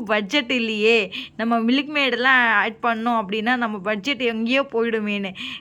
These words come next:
உங்களுக்கு தேவைன்னா நீங்க வந்து மில்க் மேட் ஆட் பண்ணலாங்க, இல்லைன்னா நீங்க ஸ்கிப் பண்ணிட்டு அப்படியே கூட சாப்பிட்லாங்க. ஏன்னா மில்க் மேட் ஆட் பண்ணணும்னு அவசியம் கிடையாதுங்க. நான் எல்லா பாயாசத்துக்கும் மில்க் மேட் ஆட் பண்ணுவேன். அப்பதான் அந்த வந்து பாத்தீங்கன்னா அந்த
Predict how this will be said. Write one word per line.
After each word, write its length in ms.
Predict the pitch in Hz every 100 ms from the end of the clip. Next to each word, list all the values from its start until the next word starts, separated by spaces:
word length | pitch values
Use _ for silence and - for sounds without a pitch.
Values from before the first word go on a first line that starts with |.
| - 208
உங்களுக்கு 340 | 202 190 180 175 170
தேவைன்னா 500 | 185 247 262 220 262 370
நீங்க 180 | 339 320 302
வந்து 160 | 330 320
மில்க் 260 | 320 320 359
மேட் 180 | 339 269
ஆட் 160 | 247 247
பண்ணலாங்க, 460 | 247 233 220 208 202 - - 480 453
இல்லைன்னா 420 | 349 285 233 214 311
நீங்க 180 | 330 302 302
ஸ்கிப் 280 | 294 302 -
பண்ணிட்டு 360 | 262 233 233 370 349
அப்படியே 380 | 262 233 240 240 202 190
கூட 180 | 233 294
சாப்பிட்லாங்க. 760 | 320 302 320 302 277 262 247 247 - - - - - 214
ஏன்னா 200 | 247 269 262
மில்க் 260 | 247 294 302
மேட் 140 | 302 294 233
ஆட் 120 | 214 -
பண்ணணும்னு 340 | 233 240 233 208
அவசியம் 420 | 180 190 190 233 214
கிடையாதுங்க. 520 | 196 202 196 190 247 415 - - 208
நான் 180 | 226 208
எல்லா 200 | 190 247 269 269
பாயாசத்துக்கும் 760 | 262 262 269 254 - 330 427 277
மில்க் 280 | 240 - -
மேட் 160 | 277 247
ஆட் 160 | 226 226
பண்ணுவேன். 340 | 208 202 226 339 214
அப்பதான் 420 | - 233 269 262
அந்த 180 | 240 220 214 -
வந்து 220 | 214 262 254
பாத்தீங்கன்னா 440 | 208 208 214 220 320
அந்த 140 | 320